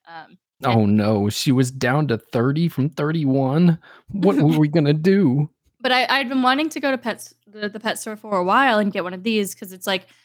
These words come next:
Speaker 1: you could buy the rod and then the, like, teaser toy separately, so it, like,
Speaker 2: You can
Speaker 1: screws
Speaker 2: buy the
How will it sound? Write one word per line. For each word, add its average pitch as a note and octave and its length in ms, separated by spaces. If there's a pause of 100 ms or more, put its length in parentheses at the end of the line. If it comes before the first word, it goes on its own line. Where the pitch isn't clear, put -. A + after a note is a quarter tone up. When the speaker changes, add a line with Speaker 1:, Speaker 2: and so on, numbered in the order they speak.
(160)
Speaker 1:
you G#3+ 120
could G#3+ 180
buy G#3 220
the G#3+ 120
rod F3+ 600
and F#3+ 220
then F3+ 320 (160)
the, F#3 140
like, E3+ 160
teaser G3 280
toy F#3 180
separately, F#3+ 480
so F3+ 140
it, - 60
like, F3+ 120
Speaker 2:
You - 60
can G#3 80
Speaker 1:
screws G#3 200
Speaker 2:
buy F3+ 140
the - 20